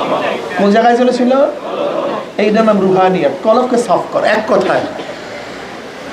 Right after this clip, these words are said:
এক কথা কলবকে পরিষ্কার করা, এটা লাগবে। এই আলোচনা আমাদের মধ্যে নাই এখন আর।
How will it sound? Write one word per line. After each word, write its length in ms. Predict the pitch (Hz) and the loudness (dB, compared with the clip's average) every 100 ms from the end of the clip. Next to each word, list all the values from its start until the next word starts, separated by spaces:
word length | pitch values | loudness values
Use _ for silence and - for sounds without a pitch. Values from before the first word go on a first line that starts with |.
| - - - - | -12 -12 -8 -2
এক 220 | 202 202 | 0 2
কথা 260 | 240 240 269 | 0 2 0
কলবকে 540 | - 214 226 254 - | 2 2 4 2 0
পরিষ্কার 520 | 220 220 - - 196 185 151 | -2 -2 -2 0 0 0 -2
করা, 180 | 123 - - - - - - - - | -4 -6 -8 -10 -12 -16 -18 -14 -4
এটা 140 | 127 | 0
লাগবে। 420 | 220 220 202 - - - - - - - | 2 2 2 0 -2 -8 -12 -14 -10 -2
এই 80 | |
আলোচনা 380 | 202 196 220 254 | 2 2 2 4
আমাদের 260 | 226 226 240 | 4 4 2
মধ্যে 180 | 220 226 | 2 2
নাই 220 | 202 196 | 4 2
এখন 240 | 170 160 | 0 -2
আর। 80 | 131 | -6